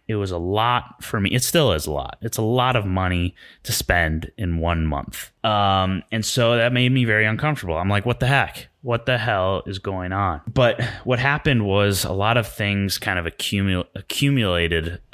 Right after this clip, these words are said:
during that month. A lot of big expenses came up, and it ju-, it, it just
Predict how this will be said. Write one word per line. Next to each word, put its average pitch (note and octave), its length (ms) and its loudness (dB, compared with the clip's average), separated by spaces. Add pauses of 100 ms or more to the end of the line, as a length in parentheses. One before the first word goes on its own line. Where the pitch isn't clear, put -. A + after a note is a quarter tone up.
(140)
during F2+ 540 0
that E2 320 -2
month. D2+ 360 -6
A F#2+ 40 -4
lot F#2 260 0
of F2+ 160 -6
big F#2 180 0
expenses F2 640 -4
came E2+ 560 -6
up, E2 320 -4 (380)
and F#2+ 120 -4
it F2+ 120 -4
ju-, C3+ 360 2
it, C3 120 2
it G#2 240 0
just E3+ 260 -2